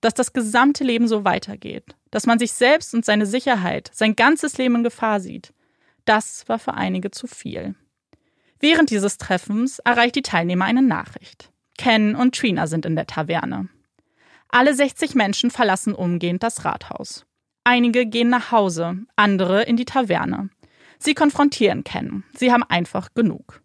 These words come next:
Ken und Trina sollen die Stadt verlassen und nie wieder zurückkommen. Ken trinkt noch sein Bier in Ruhe aus, kauft einen weiteren Sixpack und steht auf. Die beiden verlassen die Taverne und steigen in Kens Truck.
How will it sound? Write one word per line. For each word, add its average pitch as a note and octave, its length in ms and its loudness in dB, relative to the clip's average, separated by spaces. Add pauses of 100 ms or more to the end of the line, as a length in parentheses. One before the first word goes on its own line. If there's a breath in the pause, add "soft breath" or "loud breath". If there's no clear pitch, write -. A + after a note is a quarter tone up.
(600 soft breath)
Ken C4 320 4
und C4+ 160 2
Trina A3 300 2
sollen A3+ 160 2
die B3 80 2
Stadt - 280 0
verlassen E3+ 460 -2
und A3+ 180 -2
nie A#3+ 280 2
wieder G#3 160 0
zurückkommen. - 760 -6 (260)
Ken C#4+ 420 2
trinkt C4+ 220 -2
noch C#4 120 0
sein D4 240 2
Bier E3+ 180 -2
in E3+ 120 -2
Ruhe D#3 320 -4
aus, - 520 -12
kauft A#3 300 2
einen G3 180 2
weiteren G3 400 0
Sixpack - 720 -4
und C#4+ 160 2
steht - 340 -4
auf. - 440 -10 (440 soft breath)
Die C4+ 100 -2
beiden C4+ 240 4
verlassen G#3 420 0
die E3+ 100 -6
Taverne E3+ 540 -2
und F#3+ 100 -4
steigen F#3 360 0
in G3 120 -4
Kens B3+ 340 -2
Truck. - 380 -8